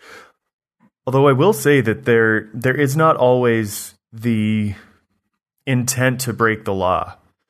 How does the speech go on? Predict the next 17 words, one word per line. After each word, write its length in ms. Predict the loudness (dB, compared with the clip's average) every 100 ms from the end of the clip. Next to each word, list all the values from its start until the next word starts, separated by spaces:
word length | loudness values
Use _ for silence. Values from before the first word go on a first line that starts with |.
| _ _ _ _ 0
There 120 | 2
was 260 | 4 2 2
someone, 400 | 0 2 0 -2
uh, 760 | -2 -2 -4 -4 0 2 2
arrested 540 | 2 2 0 0 -4 -2
this 160 | -4 -2
electoral 500 | 0 -2 0 -2 -2
cycle 420 | -2 -4 -2 -6
because 300 | -4 -4 0
they 100 | 2
were 100 | 2
wandering 440 | 2 0 2 0 0
along 360 | -2 -2 -2
just 260 | -6 -10 -12 _ -16
trashing 640 | -4 0 0 -2 -4 -4
election 440 | -2 -4 -4 -6
signs. 580 | -4 -2 0 -2 -6 -14